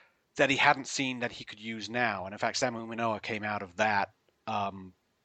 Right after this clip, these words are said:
program, and that's, that's fine, especially in a, in a World Cup year. You're looking for that one last player, but now you definitely, you, you, as you said, you're definitely looking to get players who can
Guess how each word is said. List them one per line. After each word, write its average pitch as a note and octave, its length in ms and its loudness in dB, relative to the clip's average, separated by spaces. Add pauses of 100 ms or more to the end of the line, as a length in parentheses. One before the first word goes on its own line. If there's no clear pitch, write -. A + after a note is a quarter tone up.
(180)
program, G#2+ 300 2
and A2 60 -4
that's, B2 320 2
that's B2+ 220 4
fine, D3+ 400 6
especially A#2+ 380 0
in A2 80 -4
a, G#2+ 160 -2
in A2 160 -8
a G#2+ 80 -2
World B2 300 6
Cup - 280 2
year. G2+ 160 -2
You're G#2 200 -2
looking A#2 260 -2
for A#2 140 -2
that G#2+ 180 0
one G#2+ 220 0
last G2+ 360 0
player, G#2 480 4 (680)
but A#2 280 8 (720)
now B2 640 6 (400)
you B2 160 -6
definitely, C3+ 420 4
you, B2 200 0
you, C#3 400 -8
as C3+ 180 4
you B2 80 -2
said, A#2+ 240 6
you're A2+ 80 -2
definitely C3 400 0
looking A2+ 360 -6
to A#2 180 -8
get A#2 240 2 (140)
players B2 440 2
who A#2+ 240 -4
can G#2+ 540 2